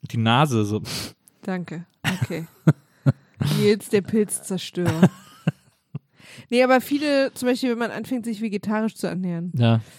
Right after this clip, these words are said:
Speaker 2: sagen immer viele, dass man so Pilze echt gut klein hacken kann und dann kannst du die irgendwie anbraten und dann ist, ist es wie Fleischsoße.
Speaker 1: Und dann in den Müll werfen.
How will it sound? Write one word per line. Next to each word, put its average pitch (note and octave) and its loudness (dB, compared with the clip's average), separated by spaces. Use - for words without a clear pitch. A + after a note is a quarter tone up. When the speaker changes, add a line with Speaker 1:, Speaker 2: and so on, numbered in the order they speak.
Speaker 2:
sagen G#3 0
immer G#3+ 2
viele, A#3+ 0
dass A3 0
man G#3+ 0
so G3 -2
Pilze A#3+ 0
echt - -4
gut G#3 -6
klein A3+ 0
hacken G#3+ -4
kann G3+ -2
und G3+ 0
dann F#3+ 0
kannst G#3 -4
du G#3+ -2
die G3 2
irgendwie F#3+ -2
anbraten G3 0
und F#3 -2
dann F#3 2
ist, F#3 -6
ist - -6
es - -4
wie G#3 0
Fleischsoße. E3+ -4
Speaker 1:
Und B2+ 2
dann A#2+ 4
in B2+ 0
den B2+ 4
Müll A#2+ 6
werfen. G#2 -2